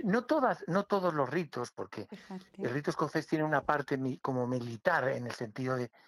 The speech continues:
Speaker 1: además, se cua-, eh, hay va-, varias cosas en, en, en la forma de andar los masones, que recuerda un poco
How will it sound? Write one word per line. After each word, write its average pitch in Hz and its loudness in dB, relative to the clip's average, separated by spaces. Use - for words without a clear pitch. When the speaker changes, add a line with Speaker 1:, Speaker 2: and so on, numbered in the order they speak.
Speaker 1:
además, 127 0
se 117 -12
cua-, 123 0
eh, 107 -4
hay 117 -2
va-, 120 -4
varias 110 2
cosas 107 -6
en, 101 -12
en, 104 -10
en 104 -12
la 104 -8
forma 104 -6
de 104 -8
andar 104 -8
los 101 -10
masones, 120 -6
que 120 0
recuerda 123 0
un 131 0
poco 127 0